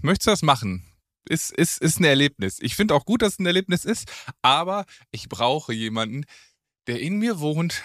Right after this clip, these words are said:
und der mir sagen kann, dass es gut wird, weil ich hab, ich mach das mit meinem besten Freund zusammen, der Familie und meiner Familie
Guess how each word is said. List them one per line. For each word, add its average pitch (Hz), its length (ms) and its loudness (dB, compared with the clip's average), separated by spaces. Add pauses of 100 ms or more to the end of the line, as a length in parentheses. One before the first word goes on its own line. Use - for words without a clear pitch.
(120)
und 135 160 -4
der 139 140 2
mir 135 100 2
sagen 143 320 2
kann, 143 340 -2 (140)
dass 120 220 0
es 135 120 -6
gut 160 240 -2
wird, 98 200 0
weil 107 140 2
ich 113 120 -4
hab, 143 160 -2
ich 90 400 -12
mach 123 100 0
das 117 120 -6
mit 110 100 -2
meinem 98 100 -2
besten 107 240 -4
Freund 131 220 0
zusammen, 117 200 0
der 113 120 2
Familie 120 400 -2
und 98 60 -2
meiner 127 220 -2
Familie 127 360 0